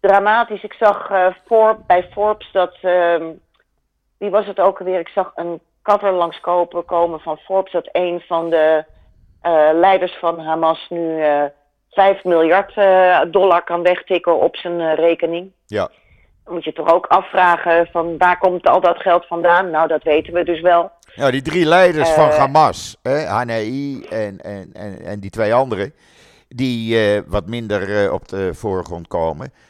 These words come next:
Speaker 2: die hebben iets van, van elf, twaalf miljard in totaal. Elf, twaalf miljard dollar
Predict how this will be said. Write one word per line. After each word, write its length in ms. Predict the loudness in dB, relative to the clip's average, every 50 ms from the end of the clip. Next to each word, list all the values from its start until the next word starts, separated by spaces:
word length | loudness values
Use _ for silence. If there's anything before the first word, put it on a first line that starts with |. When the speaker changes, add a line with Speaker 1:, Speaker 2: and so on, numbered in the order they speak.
| _ _
Speaker 2:
die 180 | -4 0 2
hebben 320 | 2 2 4 2 0 0 -2
iets 160 | -8 -10 -4
van, 320 | -2 -2 -2 -2 -4 -12 -18
van 280 | -10 -8 -6 -6 -6 -4
elf, 320 | 0 0 2 2 0 -2
twaalf 440 | -2 0 2 4 4 4 2 0 -2
miljard 680 | -2 -4 -4 -4 -4 0 0 0 0 0 -6 -12 -20 -20 _ _
in 240 | -10 -10 -10 -8
totaal. 680 | -6 -6 -6 -6 -6 -6 -6 -4 -4 -6 -8 -10 -16 _ _
Elf, 360 | _ 0 2 4 4 2 0
twaalf 440 | _ -2 2 2 2 4 2 0 -4
miljard 680 | -4 -4 -4 -4 -4 -2 0 0 0 -2 -6 -12 -20 -20
dollar 680 | -20 -20 2 6 8 8 8 8 6 4 2 0 -4